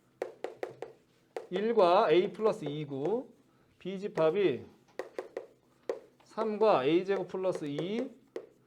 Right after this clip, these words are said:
A 플러스 일. 이때 A가 B의 부분 집합이 된다 이거죠. 자, 그러면, 그러면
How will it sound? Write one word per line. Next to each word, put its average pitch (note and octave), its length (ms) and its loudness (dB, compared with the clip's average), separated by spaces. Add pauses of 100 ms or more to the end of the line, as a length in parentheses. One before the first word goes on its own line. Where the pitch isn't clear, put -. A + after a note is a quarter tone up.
(460)
A D#3+ 180 -2
플러스 F3 380 -4
일. C#3 240 -4 (1120)
이때 E3+ 360 2
A가 F#3 500 4 (420)
B의 F3 320 2
부분 D#3 280 -4
집합이 F3 240 -2
된다 B2+ 280 -6
이거죠. A2 260 -6 (1300)
자, G3 440 2 (1500)
그러면, A#3 640 6 (720)
그러면 C#3 460 -8